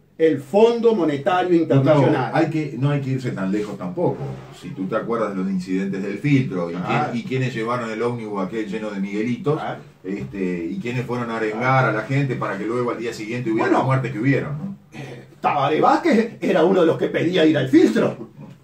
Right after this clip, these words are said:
Speaker 1: Tabaré Vázquez, este que tenemos de presidente de la República, era los que, el que arengaba. Claro, él se quedó en la casa, por supuesto, ¿no? Él estaría pensando en los negocios que surgen de la bancarización para su familia.
Speaker 2: Bueno, lo cierto es que,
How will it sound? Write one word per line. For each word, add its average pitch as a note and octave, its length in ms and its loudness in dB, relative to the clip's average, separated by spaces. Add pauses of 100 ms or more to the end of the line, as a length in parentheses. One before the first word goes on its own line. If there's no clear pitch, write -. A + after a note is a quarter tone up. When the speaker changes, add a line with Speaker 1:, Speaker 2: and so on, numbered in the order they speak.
(200)
Speaker 1:
Tabaré E3 380 2
Vázquez, - 360 0
este A3 300 2
que G#3 80 2
tenemos F#3+ 360 2
de E3 60 2
presidente F3 480 0
de E3 80 2
la C#3+ 100 0
República, C#4+ 640 4
era F#3 140 2
los F3+ 160 0
que, G3+ 80 -2 (300)
el D#3 160 -2
que F#3 80 0
arengaba. E3 840 2
Claro, D#3 300 -2
él A#2+ 60 -6
se - 120 -6
quedó E3 160 0
en C#3 60 0
la C3 120 -2
casa, G#3+ 300 -2
por A2 140 -8
supuesto, C#3 440 2
¿no? C3 200 -8 (260)
Él E3 180 0
estaría A#3+ 320 2
pensando D#3+ 380 2
en D3 80 4
los C3+ 100 -2
negocios D3+ 520 2
que - 120 -6
surgen E3+ 380 0
de C#3 80 0
la C3+ 120 0
bancarización C#3 800 -4 (180)
para D3+ 240 -2
su D3+ 100 -4
familia. D3 520 0 (1300)
Speaker 2:
Bueno, G3 200 4
lo F3 100 4
cierto A#3+ 380 0
es G#3 180 4
que, D3+ 340 -2